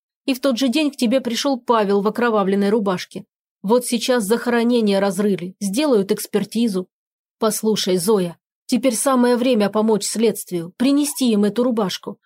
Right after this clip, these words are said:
Я понимаю, ты боишься, но я могу спрятать тебя у себя. И если выяснится, что твой Павел убийца,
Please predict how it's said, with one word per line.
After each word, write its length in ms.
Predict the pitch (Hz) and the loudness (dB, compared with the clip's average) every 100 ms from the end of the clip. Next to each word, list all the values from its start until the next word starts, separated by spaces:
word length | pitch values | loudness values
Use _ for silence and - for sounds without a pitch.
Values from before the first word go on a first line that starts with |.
| _ _ _ | _ _ _
Я 160 | 214 208 | 0 2
понимаю, 520 | 226 226 240 214 185 | 2 2 2 2 0
ты 120 | 214 | 0
боишься, 520 | 196 214 247 - 190 | 0 0 0 -2 -2
но 100 | 196 | 0
я 160 | 202 214 | 2 2
могу 260 | 226 208 | 0 0
спрятать 440 | 240 - 214 240 254 | -2 -2 -2 -2 -4
тебя 280 | 254 214 226 | -2 2 2
у 60 | |
себя. 420 | 233 277 208 196 185 _ _ - | 0 -2 -2 -2 -6 _ _ -2
И 100 | 220 | 0
если 360 | 233 233 233 | 2 2 0
выяснится, 600 | 208 247 214 175 190 - | 2 2 2 0 -4 -4
что 200 | 202 214 | -4 -4
твой 200 | 208 220 | 0 0
Павел 400 | 220 220 190 185 | 0 0 2 2
убийца, 560 | 202 175 254 254 - | 0 0 -2 -2 -8